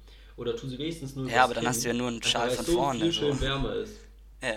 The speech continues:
Speaker 2: also von
Speaker 1: Ja,
Speaker 2: hinten
Speaker 1: aber
Speaker 2: hast du
Speaker 1: wenn ich
Speaker 2: dann ja
Speaker 1: Fahrrad
Speaker 2: keinen
Speaker 1: fahre, ist ja,
Speaker 2: Schutz.
Speaker 1: ja, aber da ist ja auch nicht so kalt oder hängt da ein bisschen die Kapuze drüber oder sowas. Aber eigentlich ist ja nur der Fahrtwind so von vorne immer kalt im Hals.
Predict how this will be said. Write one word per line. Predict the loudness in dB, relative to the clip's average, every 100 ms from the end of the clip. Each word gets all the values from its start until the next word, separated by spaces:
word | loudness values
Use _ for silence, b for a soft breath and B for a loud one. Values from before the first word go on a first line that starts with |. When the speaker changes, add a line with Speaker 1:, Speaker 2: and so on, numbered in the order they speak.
| -4
Speaker 2:
also | -6
von | -4 -4
Speaker 1:
Ja, |
Speaker 2:
hinten | -4 -2
Speaker 1:
aber |
Speaker 2:
hast | -2 -2
du | -2
Speaker 1:
wenn |
ich | -2
Speaker 2:
dann |
ja | 0
Speaker 1:
Fahrrad |
Speaker 2:
keinen | 2 4
Speaker 1:
fahre, | 2
ist | 2
ja, |
Speaker 2:
Schutz. | 0 -2 -8 -20 -20 -20 -20
Speaker 1:
ja, | -12 -4 -2 0 0 0 -2 -4 -6
aber | -8 -6 -6 -8 -16 -12
da | -12
ist | -8
ja | -8
auch |
nicht | -8
so | -10 -10
kalt | -2 0
oder | 2 -2
hängt | -6 -8
da |
ein | -8
bisschen | -8 -10
die | -10
Kapuze | -10 -10 -14 -14
drüber | -14 -12 -8
oder | -8 -8
sowas. | -8 -8
Aber | -8
eigentlich | -8 -8
ist | -8
ja | -6
nur | -4
der | -4
Fahrtwind | -6 -10 -10 -10
so | -10
von | -12 -10
vorne | -8 -6
immer | -8
kalt | -10 -12 -12
im | -10
Hals. | -10 -10